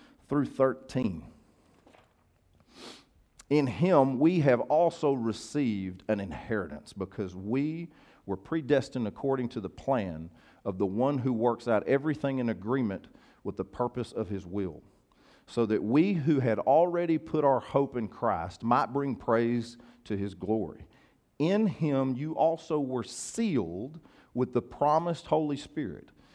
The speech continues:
when you heard the word of truth, the gospel of your salvation, and when you believed." You were sealed with the Holy Spirit. In other words, guys, when you became a Christian,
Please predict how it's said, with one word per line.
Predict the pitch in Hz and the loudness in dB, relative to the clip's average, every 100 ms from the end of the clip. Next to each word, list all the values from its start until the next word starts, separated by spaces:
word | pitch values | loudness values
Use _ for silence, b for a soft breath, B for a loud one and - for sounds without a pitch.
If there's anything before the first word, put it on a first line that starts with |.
| b | b
when | 107 120 | 0 2
you | 127 | 2
heard | 104 151 180 | 4 4 4
the | 165 | 2
word | 135 123 | 2 2
of | 135 | 0
truth, | - - - - - _ b b b | -6 -12 -12 -14 -20 _ b b b
the | 107 | -2
gospel | 104 139 147 185 - 175 | 2 6 8 6 2 -2
of | 156 | 0
your | 143 143 | -2 -4
salvation, | - 127 104 95 92 - 95 92 b b b b - | 2 2 2 0 -2 -8 -12 -14 b b b b -2
and | 113 113 | 2 2
when | 117 | 2
you | 107 | 0
believed." | 98 101 95 82 76 95 | -2 -4 -4 -6 -10 -10
You | 120 | -8
were | 110 98 | -6 -6
sealed | - - - 202 127 104 101 101 B B B | -8 -8 -6 0 2 2 2 -2 B B B
with | 113 113 | -2 0
the | |
Holy | 92 113 107 | 0 0 0
Spirit. | - 104 92 | -4 -4 0
In | 117 | 4
other | 175 | 6
words, | 156 143 104 | 6 4 4
guys, | 131 131 120 | 6 6 6
when | 113 110 | 2 0
you | 151 220 | 0 0
became | 180 - 160 156 | -2 2 2 4
a | 123 | 0
Christian, | - - 135 - - 73 | -2 0 0 0 -10 -12